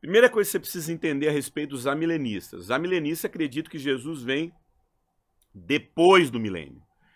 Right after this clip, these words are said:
Então, acontece o milênio. Deixa eu mostrar esse,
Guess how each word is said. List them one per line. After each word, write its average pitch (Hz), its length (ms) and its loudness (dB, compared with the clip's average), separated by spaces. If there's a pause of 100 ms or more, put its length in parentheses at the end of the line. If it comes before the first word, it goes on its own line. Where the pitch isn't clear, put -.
(180)
Então, 95 200 -8
acontece 135 720 -2
o 170 40 -10
milênio. 120 300 -4
Deixa 175 240 -10
eu 180 40 -8
mostrar 123 460 -2
esse, 104 500 -6